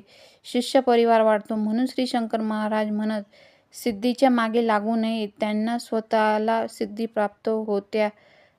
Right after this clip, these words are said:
पण त्यांनी धन दौलत नावलौकिक या शिष्य परिवारादी उपाधी मागे लावून घेतल्या नाहीत. ते स्वतः खऱ्या अर्थाने सिद्धीच्या मागे लागले नाहीत,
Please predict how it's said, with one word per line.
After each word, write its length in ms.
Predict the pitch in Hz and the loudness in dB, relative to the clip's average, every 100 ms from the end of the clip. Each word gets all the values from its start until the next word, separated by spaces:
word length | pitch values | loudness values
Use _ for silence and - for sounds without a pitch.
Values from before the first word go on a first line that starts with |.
| _ | _
पण 180 | 233 233 233 - | 2 2 0 -2
त्यांनी 320 | 220 220 233 | 0 0 0
धन 320 | 220 226 226 | 0 0 0
दौलत 320 | 214 208 214 220 | 0 0 0 -2
नावलौकिक 680 | 208 208 208 196 214 208 | -2 -2 -2 -4 -6 -6
या 120 | 220 220 | -6 -6
शिष्य 360 | - 240 - 269 | -6 -8 -2 -2
परिवारादी 840 | 262 220 220 208 202 202 196 220 226 _ - _ | 2 0 0 0 0 0 -4 -8 -10 _ -20 _
उपाधी 400 | 202 226 214 220 | -2 2 2 2
मागे 420 | 220 202 196 214 | -2 -4 -2 -2
लावून 260 | 208 202 208 | -2 -4 -4
घेतल्या 360 | 214 202 208 | -4 -4 -6
नाहीत. 300 | 202 208 208 202 - | -4 -4 -4 -8 -2
ते 100 | 214 | -2
स्वतः 420 | - 214 214 254 254 | -2 -6 0 0 2
खऱ्या 280 | 247 233 220 | 2 2 2
अर्थाने 400 | 196 - 214 214 | -2 -6 -6 -6
सिद्धीच्या 580 | - 220 214 208 - 233 - - _ _ | -10 -14 -8 -8 -4 -4 -6 -20 _ _
मागे 400 | 208 202 202 220 | -2 -2 0 0
लागले 360 | 214 190 202 208 | 0 0 0 -2
नाहीत, 340 | 202 202 208 | -2 -2 -4